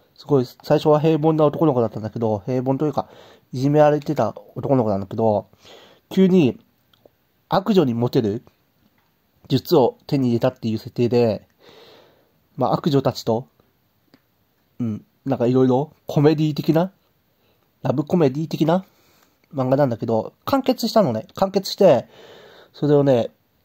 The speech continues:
読んだんだけど、いつ完結したんだろう。去年か一昨年ぐらい？知らんけど。割とね、なんか、すごい成長していく、六道くんが成長していくお話がすごいいいなと思って。最初は術の力ばっかり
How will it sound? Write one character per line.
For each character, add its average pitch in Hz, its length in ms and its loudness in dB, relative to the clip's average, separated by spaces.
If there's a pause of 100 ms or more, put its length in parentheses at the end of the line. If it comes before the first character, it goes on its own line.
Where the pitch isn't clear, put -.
(100)
読 143 180 2
ん 123 80 -2
だ 110 240 -10
ん 110 60 -6
だ 104 80 -10
け 104 80 -12
ど、 - 160 -10 (240)
い 196 80 -2
つ - 100 -14
完 151 160 -4
結 113 200 -8
し - 20 -10
た 120 80 0
ん 107 40 -4
だ 101 80 -8
ろ - 180 -12 (140)
う。 - 20 -20
去 131 120 -4
年 151 280 -2
か - 160 -2
一 113 60 -2
昨 135 160 -6
年 - 200 -6
ぐ 143 60 -2
ら 113 80 -2
い？ 131 100 -12 (180)
知 - 140 -8
ら 131 60 -2
ん 120 80 -6
け 117 80 -6
ど。 - 180 -14 (960)
割 151 160 2
と 180 80 2
ね、 147 300 2 (280)
な 147 120 0
ん - 20 -2
か、 - 160 -4 (320)
す - 140 -2
ご 175 80 8
い - 20 0
成 170 220 0
長 175 160 4
し - 40 -10
て 180 60 2
い 165 80 4
く、 170 160 -2
六 165 220 2
道 175 100 4
く 139 100 -10
ん 120 40 -2
が 120 100 -2
成 156 200 0
長 160 140 2
し - 40 -2
て 160 100 2
い 147 60 0
く 160 200 2 (800)
お 139 80 -2
話 139 220 0
が 139 80 2
す - 100 -6
ご 139 140 2
い 123 120 2
い - 20 0
い - 20 -2
な 107 180 -2
と 107 60 -14
思 98 80 -12
っ - 20 -20
て。 - 200 -12
最 170 160 0
初 180 100 2
は 165 60 4
術 143 240 -2
の 165 100 0
力 165 380 0
ば 131 80 0
っ - 80 -12
か 143 80 0
り 131 160 -2